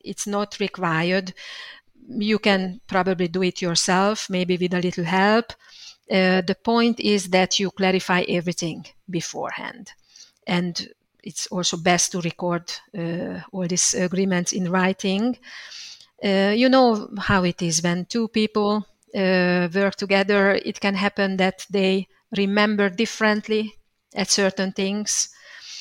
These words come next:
Um, there can also come an argument between you.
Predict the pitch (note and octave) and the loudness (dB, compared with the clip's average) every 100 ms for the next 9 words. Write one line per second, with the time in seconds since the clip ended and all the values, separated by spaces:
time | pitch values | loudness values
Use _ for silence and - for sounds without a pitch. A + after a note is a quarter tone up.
0 | - _ - F3+ F3+ F3 F3 F3 F3+ - | -18 _ -6 -2 -2 -2 -2 -4 -8 -6
1 | F#3+ G3 G3 G3+ G3 F#3+ G3+ - F#3+ G3 | -2 0 0 -2 0 -2 -2 -2 -2 -2
2 | G3 _ G3+ F#3+ G3+ G#3 G#3 A3 G#3 G#3 | -8 _ -6 -2 2 2 0 0 0 0
3 | G#3 G3 G3+ G#3+ G#3 G#3 G#3 G#3+ A3 | -2 -6 -6 -4 -4 -2 -2 -2 -4